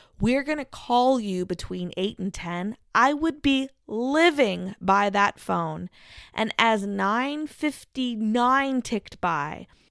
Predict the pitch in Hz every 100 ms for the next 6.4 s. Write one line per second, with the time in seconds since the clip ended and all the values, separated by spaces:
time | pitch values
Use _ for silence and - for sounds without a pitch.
0 | - 220 226 240 269 233 226 208 180 185
1 | _ - - - - 233 254 262 320 349
2 | 311 302 285 262 240 240 233 226 226 190
3 | 220 220 294 302 330 302 269 254 220 226
4 | 170 185 247 285 311 277 285 254 214 196
5 | 180 226 359 494 392 - 269 240 190 -
6 | 247 381 240 165